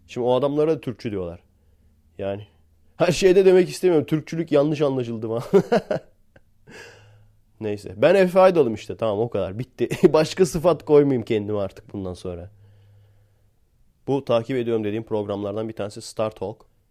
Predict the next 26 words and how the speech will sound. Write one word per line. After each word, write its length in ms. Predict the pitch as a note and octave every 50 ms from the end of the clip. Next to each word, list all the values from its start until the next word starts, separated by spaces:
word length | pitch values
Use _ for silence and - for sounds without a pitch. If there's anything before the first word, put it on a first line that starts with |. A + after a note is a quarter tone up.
| _ _
Gerçekten 520 | - B2 B2 A#2+ - B2 A2+ - A#2+ A#2+
güzel 220 | A#2 A#2+ A2 A#2 A2
podcastleri 640 | - - G#2+ G#2 - - G#2 G2 - - G#2 G2+ G2+
var. 140 | F2+ G2 - - _ -
İngilizceniz 600 | - G#2+ G2+ G2+ G2+ G#2 G2+ G2+ G#2 G#2 G#2 G#2
varsa. 360 | A2 G#2 G#2 - - G#2+ A#2+ - _ _ _ _ _ _ _ _
Harbiden 400 | - A#2+ B2 A#2+ B2 B2+ B2+ C3+
maden 420 | A#2 A2 G#2+ G#2+ A2 B2 A#2+ A#2
gibi 180 | A2 G#2 G2 G2+
yani, 200 | F#2+ F#2 F#2 F#2
sömürmelik. 680 | - - G#2 G#2 G#2 G#2 G2+ G2+ G2 A#2 B2+ _ _ _ _ _ _ _ _ _ _ _ _ -
Bill 240 | G#2+ G#2 A#2+ A#2+ B2
Nye'ından 500 | B2+ C3 B2+ C3 C3 B2+ C3 C3+ C3+ B2+
tut, 240 | - C3+ C3 _ -
Neil 220 | A2+ A#2+ A#2 A2+
deGrasse 420 | A#2+ A#2+ A2 A2 A#2+ A#2 A#2 -
Tyson, 380 | - A#2+ A#2 A2 - - A2 G#2
Richard 340 | G#2 G#2 - - G#2 _ -
Dawkins. 460 | A2 G#2+ G#2 - - G#2+ A#2+ - - _ _ _ _ _ _ _ _ _ _ _ _
Hepsini 360 | - C3 A#2+ - - B2+ A#2+
görebiliyorsunuz. 560 | A2+ A2 A2 A2 A2 A2 A#2+ G#2+ G2+ G#2+ G2+
Hep 180 | A2+ A2 - -
orijinal 420 | A2 G#2+ G2+ G2 G2+ G#2 G#2 A2+ - _ _ _ _ _
podcastler. 680 | - G2 F#2+ - - F#2+ F#2 F2+ - - G#2 A#2 - _ _ _ _ _ _ _ _ _ _ _ -
Bazen 340 | A2+ B2 B2+ C3 C3+ D3+ C#3+
hatta 480 | C#3 C#3+ C#3 - - C3+ C#3 C#3+ C#3+